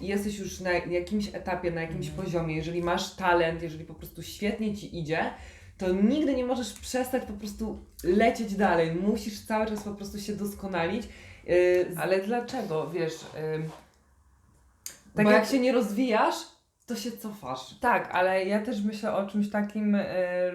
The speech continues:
Speaker 2: że to jest w ogóle po pierwsze, że jakby człowiek osiąga, y, według nas jakiś,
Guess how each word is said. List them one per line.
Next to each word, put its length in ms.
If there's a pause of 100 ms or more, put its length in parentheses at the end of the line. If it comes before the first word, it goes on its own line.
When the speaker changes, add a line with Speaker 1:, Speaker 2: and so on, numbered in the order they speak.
(160)
Speaker 2:
że 60 (400)
to 80
jest 140
w 60
ogóle 260
po 200
pierwsze, 480
że 200
jakby 420 (800)
człowiek 400
osiąga, 800
y, 40 (680)
według 500 (120)
nas 520
jakiś, 520